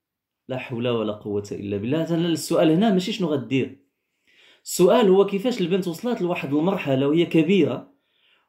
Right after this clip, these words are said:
وما تستطعش ولا تستطيع أن تتكلم مع أمها في موضوع مثل هذا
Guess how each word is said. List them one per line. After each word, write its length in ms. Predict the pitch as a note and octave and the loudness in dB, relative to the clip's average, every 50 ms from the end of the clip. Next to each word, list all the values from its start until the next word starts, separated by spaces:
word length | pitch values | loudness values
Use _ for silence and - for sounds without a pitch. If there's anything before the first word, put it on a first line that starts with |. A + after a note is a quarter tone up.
| _ _ _ | _ _ _
وما 240 | - F3 F3+ F#3+ G3 | -2 0 2 2 2
تستطعش 500 | F#3+ - - - B3+ - F3 - - - | 0 -2 -2 -2 0 0 0 -4 -4 -2
ولا 240 | F3+ F3+ F3 F3+ F3+ | 0 2 4 2 2
تستطيع 640 | F3+ - - - - F3 E3+ - A#3 A3 - D#3+ | 0 -2 -4 0 0 0 2 4 2 2 2 2
أن 60 | F3+ F3 | 0 0
تتكلم 760 | - F3+ F3+ F#3 F3+ F#3 A3 G#3 G3 F#3 F#3 F3+ F3+ F3 F3 | 0 0 0 0 2 4 4 4 6 6 4 4 4 2 2
مع 260 | E3 D3+ D#3 D#3+ - | 2 0 0 0 0
أمها 340 | G3+ F#3+ F#3+ F#3+ G3 A3 A3 | 0 0 2 2 2 2 2
في 180 | A3 G3 F#3 | 2 2 2
موضوع 460 | F3+ F3 E3+ E3 F#3 G3 G#3 G3+ - D3 | 2 2 0 0 0 2 2 2 2 2
مثل 300 | F3 F#3+ F#3+ F#3+ F#3 F#3+ | 0 0 2 4 6 6
هذا 760 | F3+ F3 F3 F#3+ G3+ G3+ F#3 D#3 E3+ C#3+ A#2 G#2 - - | 6 6 6 4 4 4 4 2 2 0 0 -2 -4 -10